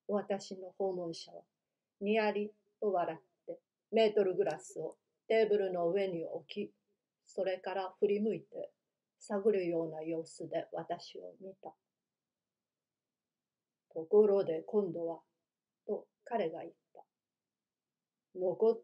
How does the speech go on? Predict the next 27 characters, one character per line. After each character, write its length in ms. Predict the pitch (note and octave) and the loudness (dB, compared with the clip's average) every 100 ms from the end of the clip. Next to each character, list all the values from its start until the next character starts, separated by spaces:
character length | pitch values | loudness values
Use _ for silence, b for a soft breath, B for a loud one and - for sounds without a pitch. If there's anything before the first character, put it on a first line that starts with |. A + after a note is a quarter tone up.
| - | -8
て 120 | E3+ | -4
い 100 | E3 | -4
る 140 | F3 | -6
こ 140 | E3+ F3+ | -4 -2
と 120 | G3 | 2
を 300 | F3+ E3 - _ - | 4 4 0 _ -12
片 340 | G3+ - F#3 | -6 0 0
付 220 | D3+ E3 | -2 -6
け 80 | E3+ | -6
る 160 | F3 - | -6 -6
と 160 | F3+ F3+ | -6 -6
し 200 | - E3 | -8 -8
ま 160 | D#3 | -8
し 160 | D3+ - | -10 -12
ょ 60 | F3 | -12
う。 220 | - - _ _ _ _ _ _ _ _ _ _ - | -12 -16 _ _ _ _ _ _ _ _ _ _ -2
君 320 | G#3+ A#3+ B3+ | 4 10 12
は 160 | A3+ | 10
知 300 | A3 - - | 8 -6 -8
り 120 | F#3+ F#3+ | -8 -8
た 120 | - G#3 | -6 -6
い 120 | E3 | -6
で 120 | - | -12
す 120 | - | -20
か？ 100 | - _ _ _ _ _ _ _ | -20 _ _ _ _ _ _ _
君 340 | - A#3+ B3 B3 | 0 4 6 6
は 260 | A#3 - | 4 -2